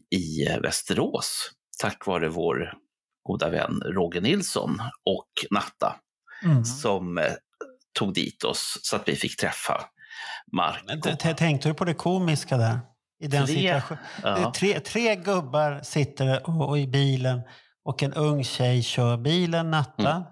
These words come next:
Speaker 2: mamma, nyligen och alltihopa.
Speaker 1: Mm.
Speaker 2: Hon kör bilen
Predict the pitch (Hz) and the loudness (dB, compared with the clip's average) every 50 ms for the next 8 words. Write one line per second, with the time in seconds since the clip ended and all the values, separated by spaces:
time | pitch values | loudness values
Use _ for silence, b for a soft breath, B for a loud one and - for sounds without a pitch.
0 | - - 135 143 143 139 123 117 123 131 147 175 175 - - _ _ _ 139 139 | -12 -4 -2 0 2 2 2 2 2 2 0 0 -4 -10 -14 _ _ _ 0 0
1 | 131 117 123 120 120 127 131 131 123 120 123 120 - 131 127 123 123 - 123 120 | 2 4 4 4 4 4 4 4 2 2 0 0 0 0 0 0 0 0 -2 -2
2 | 123 - - 123 117 104 92 87 92 135 175 208 220 202 180 - - 160 156 147 | 0 0 0 0 2 2 2 0 -2 0 0 2 2 2 0 0 0 2 2 2
3 | 127 127 123 123 123 120 123 123 123 120 | 2 2 4 4 4 2 2 0 0 -2